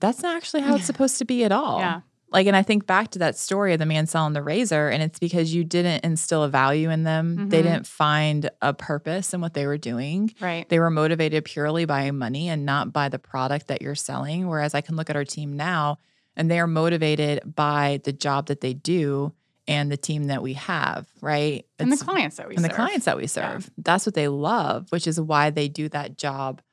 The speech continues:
Speaker 1: and can do that job better than I can.
Speaker 2: Yeah.
Speaker 1: So I, I just think it's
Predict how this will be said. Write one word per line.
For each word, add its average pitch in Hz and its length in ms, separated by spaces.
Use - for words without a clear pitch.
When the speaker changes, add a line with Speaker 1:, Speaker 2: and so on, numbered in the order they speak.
Speaker 1:
and 143 140
can 202 180
do 190 80
that 135 140
job 123 120
better - 200
than - 120
I - 100
can. - 280
Speaker 2:
Yeah. 165 200
Speaker 1:
So 131 320
I, 143 260
I 151 80
just 156 200
think 165 100
it's - 340